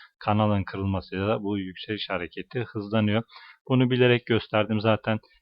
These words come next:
Dikkat edin, burada kırılmayla beraber artık bir çanak oluşuyor. Yani fiyat düştükten sonra tekrardan alıcılarla birlikte en son yaptığı zirve noktasına gitmesinin ardından bir çanak oluşuyor. Çanak da bildiğiniz gibi genelde katlama yapar.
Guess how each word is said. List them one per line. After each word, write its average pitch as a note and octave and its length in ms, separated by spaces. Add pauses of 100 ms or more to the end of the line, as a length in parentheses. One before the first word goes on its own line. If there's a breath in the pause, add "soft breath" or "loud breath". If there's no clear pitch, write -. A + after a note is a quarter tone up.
(140)
Dikkat A#2+ 300
edin, A2 320
burada G#2+ 300
kırılmayla A2 540
beraber G#2+ 280
artık A2+ 360
bir G#2+ 160
çanak G#2+ 340
oluşuyor. F#2+ 380
Yani G2 180
fiyat G2 260
düştükten G2+ 460
sonra G2 260
tekrardan G2+ 500 (400 loud breath)
alıcılarla F#2+ 680
birlikte A2 600 (800)
en A#2+ 180
son G#2+ 220
yaptığı G2+ 380
zirve G#2 320
noktasına F#2 460
gitmesinin G2 580
ardından A2 500
bir G#2+ 80
çanak G#2+ 400
oluşuyor. G2 320
Çanak A#2 360
da A#2 140
bildiğiniz G#2+ 400
gibi A2+ 160
genelde G#2 400
katlama A#2+ 440
yapar. A#2 280